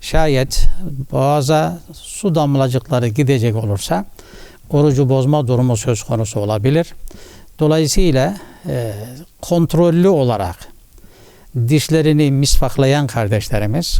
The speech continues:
kontrollü olarak diş fırçası kullanabilen kardeşlerimiz kullanabilirler. Bunda bir sıkıntı yok. Çünkü biliyorsunuz ki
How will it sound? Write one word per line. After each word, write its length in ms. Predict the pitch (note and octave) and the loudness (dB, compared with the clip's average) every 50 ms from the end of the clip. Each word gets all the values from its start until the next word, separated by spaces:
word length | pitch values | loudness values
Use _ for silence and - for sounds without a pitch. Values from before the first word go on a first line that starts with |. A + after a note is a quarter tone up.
| - - | 0 0
kontrollü 580 | - - C#3 C3+ B2 - - C#3+ C#3+ C#3+ D3 | 0 -2 -2 -2 -2 -2 0 0 2 2 2
olarak 600 | E3 D3 B2 A#2 A2 G2+ G#2+ A#2+ C#3+ - - _ _ - - - - - - - - _ - - | 2 0 0 0 -2 -2 -4 -6 -8 -8 -12 _ _ -20 -20 -20 -20 -20 -20 -20 -20 _ -20 -2
diş 160 | - E3+ F3+ - | 0 0 0 0
fırçası 500 | - E3 C#3 A#2 - - - - D3 - | 0 -2 -2 2 4 4 4 4 2 -2
kullanabilen 760 | - - C3+ B2+ C3 C3+ B2+ A#2+ G#2+ G#2+ A2+ G#2+ G2+ G2 G#2 | -2 -2 0 0 2 2 2 0 0 0 -2 -2 -4 -6 -10
kardeşlerimiz 880 | - - C#3 C3+ A#2 A#2 G#2 - - A2 - - C#3+ F3 F3+ - - - - | -6 -6 -4 -4 -2 -4 -6 -4 -4 -4 -4 -2 -4 -4 -6 -6 -10 -12 -14
kullanabilirler. 880 | - - - E3 D3 C3 A2 G#2 G2+ G2+ A#2 B2 D#3 D3+ C#3+ D#3 D#3+ - - - - - - - - - - - | -10 -4 -2 0 0 0 0 -2 -2 -2 -2 0 0 0 0 -2 -4 -6 -10 -20 -20 -20 -20 -20 -20 -20 -20 -4
Bunda 340 | - E3+ D3 C3 C#3 B2+ A2+ | 0 0 2 2 2 0 0
bir 80 | C3 A2+ | -2 -4
sıkıntı 500 | G2+ - - - - A2+ G#2 G2+ - E3 | 2 2 4 4 4 2 0 -2 -2 -2
yok. 240 | D3+ D#3 E3 D#3 - - - - - - - - | 0 0 -2 -2 -4 -10 -20 -20 -20 -20 -20 -16
Çünkü 360 | - - D#3+ C3 - D3 A2+ | -6 -4 -4 -2 -2 -4 -2
biliyorsunuz 580 | A#2 B2 C3 C3+ C3+ B2+ - D3+ D3+ E3+ D#3 - | -2 0 0 0 0 0 0 0 0 0 -2 -4
ki 260 | - - D3+ D3 D3+ | -2 0 0 0 0